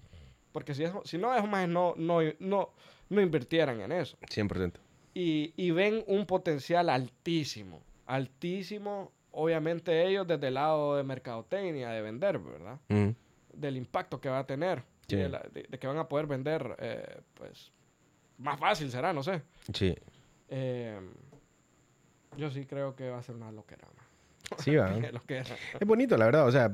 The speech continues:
Speaker 2: es bonito tener conversaciones, digamos, porque hay, hay otra gente que todavía como que, eh, simplemente no creen eso. Cre-, creen que es una burbuja, de que es una paja.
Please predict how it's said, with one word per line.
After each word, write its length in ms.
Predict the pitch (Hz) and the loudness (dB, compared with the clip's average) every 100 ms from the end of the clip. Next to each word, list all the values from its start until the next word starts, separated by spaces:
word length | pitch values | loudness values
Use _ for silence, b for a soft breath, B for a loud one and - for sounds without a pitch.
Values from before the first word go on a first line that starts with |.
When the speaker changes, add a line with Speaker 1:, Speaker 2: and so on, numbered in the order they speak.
| 104 | -2
Speaker 2:
es 160 | - 123 | -2 4
bonito 260 | 156 170 165 | 6 6 6
tener 260 | 156 165 | 6 6
conversaciones, 520 | 160 151 139 156 160 - - | 6 4 6 6 6 4 -4
digamos, 400 | 113 127 131 123 | -4 4 6 6
porque 280 | 113 110 113 | 4 2 2
hay, 220 | 123 127 - | 4 4 4
hay 160 | 123 | 6
otra 220 | 135 135 135 | 6 6 4
gente 240 | 139 135 | 4 4
que 100 | 131 | 2
todavía 280 | 113 110 113 | 4 4 4
como 260 | 120 113 | 4 4
que, 340 | 107 104 85 - | 4 2 0 -2
eh, 140 | - - 50 - 50 67 82 101 - _ _ _ _ _ _ | -10 -12 -14 -18 -20 -14 -8 -8 -10 _ _ _ _ _ _
simplemente 440 | - 110 110 107 107 | -2 2 2 2 0
no 100 | 104 | 2
creen 260 | 165 107 | 2 2
eso. 160 | 85 - - | -2 -10 -12
Cre-, 180 | - 82 | -8 -6
creen 180 | - 117 | 2 4
que 100 | 110 | 4
es 40 | 113 | 6
una 80 | 107 | 6
burbuja, 420 | 98 98 127 107 | 6 4 2 2
de 120 | 90 | 0
que 80 | - | -4
es 40 | |
una 140 | 104 95 | -6 -4
paja. 520 | 123 123 117 110 | -4 -2 -4 -6